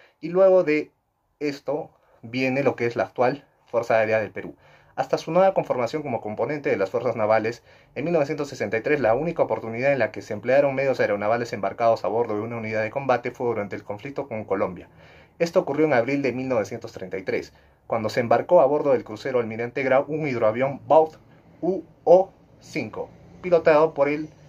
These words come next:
teniente primero José San Martín, para ser utilizado como aeronave de exploración. Luego, en el año sesenta y tres, el servicio de aviación naval tuvo un modesto desarrollo inicial,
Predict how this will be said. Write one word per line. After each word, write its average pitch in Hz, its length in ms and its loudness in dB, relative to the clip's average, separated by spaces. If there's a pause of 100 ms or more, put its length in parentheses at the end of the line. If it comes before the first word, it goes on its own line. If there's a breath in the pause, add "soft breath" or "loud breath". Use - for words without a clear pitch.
(220 loud breath)
teniente 139 320 -4
primero 131 280 -2
José 120 260 -6
San 117 160 -4
Martín, 95 440 -6
para 127 160 0
ser - 160 -10
utilizado 135 480 0
como 113 160 -4
aeronave 113 320 -4
de 113 60 0
exploración. 95 500 -6 (480 soft breath)
Luego, 220 200 2
en 185 80 2
el 165 60 2
año 175 160 2
sesenta 117 320 -6
y 113 40 -4
tres, 151 300 -2
el 113 100 -12
servicio 151 360 -4
de 120 60 4
aviación 107 360 -2
naval 135 280 4
tuvo 143 140 -6
un 147 100 -4
modesto 120 300 0
desarrollo 113 380 -4
inicial, 104 420 -2